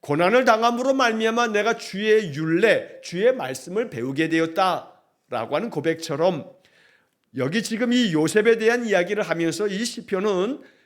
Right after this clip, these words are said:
그의 말씀이, 즉 하나님의 말씀이 그를, 요셉을 단련하였다라고 말씀하는 겁니다.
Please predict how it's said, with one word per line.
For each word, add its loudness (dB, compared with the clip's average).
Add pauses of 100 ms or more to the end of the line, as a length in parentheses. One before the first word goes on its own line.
(160)
그의 2
말씀이, -2
즉 0 (180)
하나님의 2
말씀이 -4 (440)
그를, 0 (280)
요셉을 0 (240)
단련하였다라고 -8
말씀하는 -8
겁니다. -14